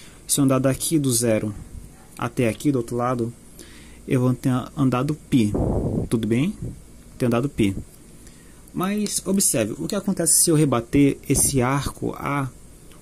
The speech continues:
pro outro lado, desta forma? Que arco é esse aqui? Quem é esse cara aqui? Bem, se eu andei de π até aqui, então vocês concordam que se eu an-,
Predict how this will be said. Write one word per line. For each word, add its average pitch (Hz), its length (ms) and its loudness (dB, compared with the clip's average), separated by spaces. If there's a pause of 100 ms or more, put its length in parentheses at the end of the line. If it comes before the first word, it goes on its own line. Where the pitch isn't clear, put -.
(240)
pro 135 140 2
outro 180 460 4
lado, 101 440 0 (260)
desta 147 440 0
forma? 101 500 -2 (580)
Que 214 200 2
arco 175 520 0
é 160 140 2
esse 160 380 2
aqui? 110 420 0 (1300)
Quem 156 200 2
é 143 40 4
esse - 140 0
cara 143 160 0
aqui? 110 300 0 (480)
Bem, 131 260 0
se - 240 0
eu 190 240 4
andei 147 340 6
de 120 140 0
π - 500 2
até 113 300 0
aqui, 117 420 0 (880)
então 143 500 4
vocês 131 220 2
concordam 143 440 2
que 147 140 2
se - 240 2
eu 131 120 4
an-, 127 240 4